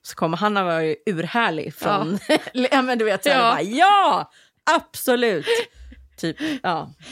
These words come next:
Speaker 2: Men jag, jag måste säga att min, av min erfarenhet så, alla de där grejerna,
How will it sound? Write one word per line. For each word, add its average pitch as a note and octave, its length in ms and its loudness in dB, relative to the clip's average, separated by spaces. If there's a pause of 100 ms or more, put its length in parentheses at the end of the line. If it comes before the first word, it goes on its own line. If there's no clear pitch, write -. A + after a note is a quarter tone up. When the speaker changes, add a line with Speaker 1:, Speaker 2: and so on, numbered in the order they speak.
(180)
Speaker 2:
Men A#3+ 200 0
jag, A#3+ 300 2
jag A#3+ 220 -2
måste C#4+ 300 -4
säga A#3 200 0
att F3 220 -6
min, A#3 440 -2
av A3 120 -2
min C#4+ 240 0
erfarenhet F3+ 640 -4
så, E3 500 -4
alla A3 300 0
de D4 180 0
där D4+ 220 0
grejerna, D#3+ 640 -2